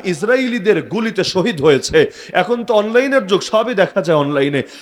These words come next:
আপনি শুধু এই শহীদদের চেহারাটা দেখবেন, আর কিছু লাগবে না।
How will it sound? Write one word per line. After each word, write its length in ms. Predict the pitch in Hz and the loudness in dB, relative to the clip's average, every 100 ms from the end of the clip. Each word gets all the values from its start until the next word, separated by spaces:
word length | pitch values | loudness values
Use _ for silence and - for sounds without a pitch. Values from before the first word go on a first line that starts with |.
| - | 0
আপনি 440 | 214 214 247 285 | 0 0 -6 -6
শুধু 260 | - 247 254 | -4 -2 0
এই 120 | 196 | 0
শহীদদের 720 | - 185 214 196 185 214 175 | 2 0 0 -2 0 0 0
চেহারাটা 520 | 196 170 196 220 220 | -2 0 2 2 0
দেখবেন, 320 | 147 143 160 | 0 -2 -2
আর 80 | 285 | -2
কিছু 320 | 285 226 220 | -2 -6 -2
লাগবে 320 | 294 240 165 | 0 2 2
না। 180 | 156 139 | 2 0